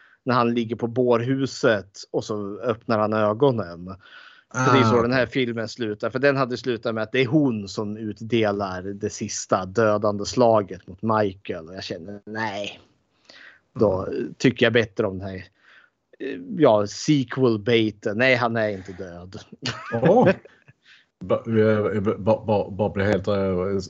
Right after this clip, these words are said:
Speaker 2: satt och kolla på, eh, så här fun facts på, eh, Halloween Resurrection. Jag
Speaker 1: Mm.
Speaker 2: har en sån kniv. En,
Speaker 1: Jaha.
Speaker 2: eh, en twelve inch, eh, Vi-, Victorinox Forst-, Forstner.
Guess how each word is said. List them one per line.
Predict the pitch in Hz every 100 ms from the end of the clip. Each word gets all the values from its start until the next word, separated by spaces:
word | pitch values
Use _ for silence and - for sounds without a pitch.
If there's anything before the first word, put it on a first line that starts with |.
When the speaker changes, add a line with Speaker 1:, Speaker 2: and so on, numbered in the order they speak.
| 107
Speaker 2:
satt | 104 -
och |
kolla | 98 92
på, | 98 92 95
eh, | 92 92 92 85
så | 92
här | 85
fun | - - 101 92
facts | 101 92 - - - -
på, | 98 95
eh, | 95 95 95 95 92 92 92 90 87
Halloween | 104 98 95
Resurrection. | 95 - 101 - 85 -
Jag | 104 90
Speaker 1:
Mm. | 135
Speaker 2:
har | 120 87
en | 139
sån | - 127 113
kniv. | - 113 202 - - - _ _
En, | 131 120
Speaker 1:
Jaha. | - 110 104 - 92 - - 165 -
Speaker 2:
eh, | 127
en |
twelve | 127 190 143 117 135
inch, | 123 -
eh, | 127 123 110
Vi-, | 113 127 117
Victorinox | 127 - 135 131 143 98 -
Forst-, | - 143 90 - -
Forstner. | - 113 - 90 92